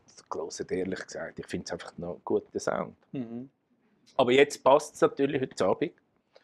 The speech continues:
Speaker 2: Mhm.
Speaker 1: äh, weil der Zappa ist schon ein grosser Künstler gewesen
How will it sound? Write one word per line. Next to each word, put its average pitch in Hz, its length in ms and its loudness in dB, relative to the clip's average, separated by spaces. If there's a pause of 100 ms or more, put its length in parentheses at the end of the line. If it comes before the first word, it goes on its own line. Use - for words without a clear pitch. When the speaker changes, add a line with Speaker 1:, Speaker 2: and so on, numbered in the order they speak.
(160)
Speaker 2:
Mhm. 117 60 -10 (440)
Speaker 1:
äh, 120 80 2 (360)
weil 113 300 0
der - 240 -20
Zappa 131 300 2
ist - 80 -8
schon 110 260 2
ein - 540 -20
grosser 95 340 -4
Künstler - 400 -8
gewesen - 320 -8